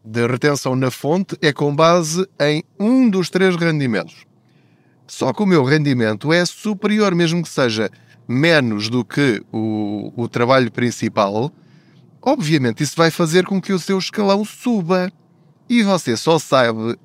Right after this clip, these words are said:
qual é o seu escalão definitivo depois de entregar a soma de todos os seus rendimentos anuais a partir de abril do ano seguinte.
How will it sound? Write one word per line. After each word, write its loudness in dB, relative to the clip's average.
qual 4
é 6
o 0
seu -2
escalão 0
definitivo -2
depois 0
de 0
entregar 2
a 0
soma -2
de -4
todos -2
os -6
seus -2
rendimentos -4
anuais 0
a -2
partir -4
de -2
abril -2
do -2
ano 0
seguinte. -2